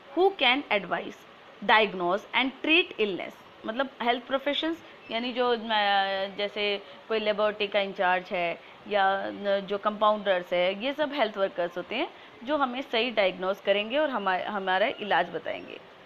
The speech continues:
We also need the medicines and equipment that are necessary for treating patient। These facilities are required to take care of us। ये सारी फैसिलिटी अगर हमारे पास होगी,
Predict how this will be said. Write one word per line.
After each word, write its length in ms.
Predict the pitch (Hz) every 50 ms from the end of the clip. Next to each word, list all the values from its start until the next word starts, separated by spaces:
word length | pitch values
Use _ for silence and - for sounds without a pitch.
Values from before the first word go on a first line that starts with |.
| - - - - - - - - -
We 140 | 233 339 370 349
also 280 | 330 330 320 - 349 320
need 280 | 262 240 240 254 277 262 240
the 200 | 294 294 277 240
medicines 680 | 220 208 208 233 240 - - 190 190 196 - - - -
and 340 | 220 220 220 233 254 285 277 - - - - - - - - - 262
equipment 680 | 269 - - - 330 359 - - - 202 180 180 190 190 180 226
that 220 | 233 247 269 302 -
are 280 | - 220 226 226 226 220
necessary 500 | 214 220 220 - 269 - - 285 311 311 -
for 120 | 285 269
treating 480 | 269 - 220 208 220 208 - 277 294 277 -
patient। 680 | 202 185 - - - - - - - - - - 175 170
These 220 | 226 285 339 311 -
facilities 680 | 311 285 277 - 285 277 269 254 277 285 269 277 302 294 - - - - - - - - -
are 220 | 226 247 311 359 370
required 540 | 339 320 - - 247 214 190 190 196 196
to 100 | - 208 196 - - 220
take 280 | 208 240 240 - -
care 200 | 185 180 165 -
of 220 | 190 254 - - -
us। 200 | - 143 156 - - - - 190
ये 100 | 180 190
सारी 320 | 196 - - 254 302 370 381
फैसिलिटी 540 | - 311 285 277 285 254 247 233 247 254 254
अगर 280 | 233 240 196 196 190
हमारे 260 | 196 175 170 175 175
पास 300 | 175 - 165 175 175 -
होगी, 320 | 196 202 226 254 339 381